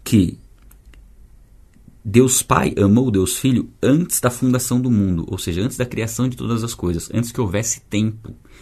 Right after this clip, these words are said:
Então, na eternidade, já havia um relacionamento de amor entre Deus Pai, Deus Filho e Deus Espírito Santo. É interessante a gente perceber isso, né? Porque o amor, ele só pode existir de fato se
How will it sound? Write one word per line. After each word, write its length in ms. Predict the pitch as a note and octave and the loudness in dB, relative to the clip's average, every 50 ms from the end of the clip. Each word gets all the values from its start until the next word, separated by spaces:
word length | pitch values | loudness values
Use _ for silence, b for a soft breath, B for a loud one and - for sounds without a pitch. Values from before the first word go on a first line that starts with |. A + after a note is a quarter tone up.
| b b | b b
Então, 140 | - - D#2+ | -8 -4 -2
na 240 | E2+ E2 F#2 A#2 C#3+ | 0 2 0 0 0
eternidade, 840 | - - - C#3+ C#3 B2+ A#2 G2 F2+ F2+ E2+ E2+ E2 E2 E2 G2+ G#2+ B B B B - | -2 -4 -2 -2 0 0 0 0 0 -2 0 0 0 0 -2 -4 -6 B B B B -8
já 200 | F#2 F2+ G2+ G#2 | -4 -2 0 0
havia 240 | G2+ E2+ F2 F2+ | 0 -2 -2 -2
um 40 | G2 | -2
relacionamento 760 | G2+ G#2 G#2 G2+ - - G#2 G2 F2+ F2 E2 E2 D#2+ - - | -2 -2 -2 -4 -4 -4 -4 -4 -2 0 0 -2 -2 -4 -8
de 220 | F2+ E2+ F#2+ - - - - _ _ | -6 -6 -6 -8 -8 -14 -20 _ _
amor 540 | - G2+ F#2+ F2+ F#2+ G2+ G#2 G2+ F2 - - - - _ - | 0 2 2 2 0 0 0 0 0 -2 -6 -14 -16 _ -2
entre 260 | E2 E2 D#2+ D#2 D#2 | -2 0 0 -2 -4
Deus 220 | D2+ D#2+ D#2+ - | -4 -4 -6 -4
Pai, 240 | - - G#2+ A#2+ B2 | -2 -2 -2 0 0
Deus 160 | G#2+ G2 - | -2 -4 -4
Filho 180 | - - A#2+ A#2+ | -4 -4 -4 -2
e 40 | A#2 | -2
Deus 120 | A#2+ A#2+ | -2 -4
Espírito 260 | A#2 - - A#2+ A#2 | -4 -4 -6 -6 -6
Santo. 280 | - - G2 E2 - - b b b b b b b b b b b - _ _ - _ _ _ _ _ - | -4 -4 -6 -6 -8 -12 b b b b b b b b b b b -20 _ _ -20 _ _ _ _ _ -4
É 60 | F#2 | -4
interessante 440 | F2+ - A2 G#2 G2+ B2+ C3 - C3+ | -2 0 0 0 2 0 -2 -2 -4
a 20 | |
gente 140 | A2+ G#2+ - | -6 -6 -4
perceber 420 | - G2 F2 - - F2+ F2+ F2+ | -4 -4 -4 -2 -4 -4 -2 -2
isso, 280 | F2 D#2+ - - - D#2+ | -2 -2 -4 -6 -6 -6
né? 120 | E2 G#2 - | -6 -6 -8
Porque 160 | - - - G#2 | -10 -4 -2 0
o 60 | G#2 | 0
amor, 420 | G2+ F#2+ F#2+ G2+ - B2 G#2+ - - - | 2 2 0 0 0 -2 -4 -6 -6 -6
ele 160 | F2 F#2 F#2 | -4 -4 -4
só 140 | - - G2 | -4 -4 -6
pode 600 | F#2 - F2 F2 F#2 A2 A2 A2 G2+ E2 - - - - | -4 -4 -2 -2 0 0 -2 -4 -4 -6 -8 -12 -10 -6
existir 420 | F2+ E2+ E2 E2+ E2 - - F2 | -4 -4 -2 -4 -6 -6 -6 -6
de 80 | E2+ D#2+ | -6 -6
fato 420 | - - F2+ G2+ B2+ - - - - | -4 -4 -4 -4 -4 -6 -10 -12 -12
se 540 | - - - - - F2+ F#2+ G2+ A2+ B2 | -12 -14 -10 -8 -6 -4 -2 -2 -4 -6